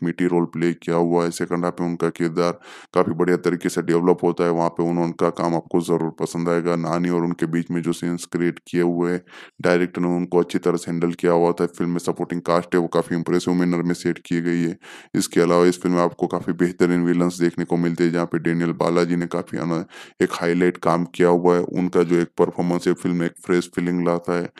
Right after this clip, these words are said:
जिस तरह से फिल्म का सेकंड हाफ काफ़ी बढ़िया तरीके से एंटरटेनिंग रखता है। फिल्म का फर्स्ट हाफ है, उसमें काफ़ी बढ़िया तरीके से फैमिली इमोशंस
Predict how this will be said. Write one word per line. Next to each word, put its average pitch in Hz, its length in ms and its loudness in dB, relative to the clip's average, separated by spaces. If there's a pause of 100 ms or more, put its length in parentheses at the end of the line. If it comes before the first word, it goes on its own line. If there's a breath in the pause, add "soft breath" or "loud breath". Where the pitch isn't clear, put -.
(360 loud breath)
जिस 92 200 0
तरह 90 220 2
से 87 140 -2
फिल्म 87 240 -4
का 87 120 -2
सेकंड 87 400 -2
हाफ 87 180 -2
काफ़ी 90 220 2
बढ़िया 87 240 2
तरीके 87 340 -4
से 90 140 -6
एंटरटेनिंग 85 680 -4
रखता 85 320 -4
है। 78 100 -2
फिल्म 90 240 -4
का 87 120 0
फर्स्ट 87 340 -2
हाफ 87 160 -2
है, 87 60 0
उसमें 85 320 -4
काफ़ी 87 200 -2
बढ़िया 87 240 0
तरीके 85 340 -2
से 87 80 -10
फैमिली 87 400 -2
इमोशंस 87 380 -2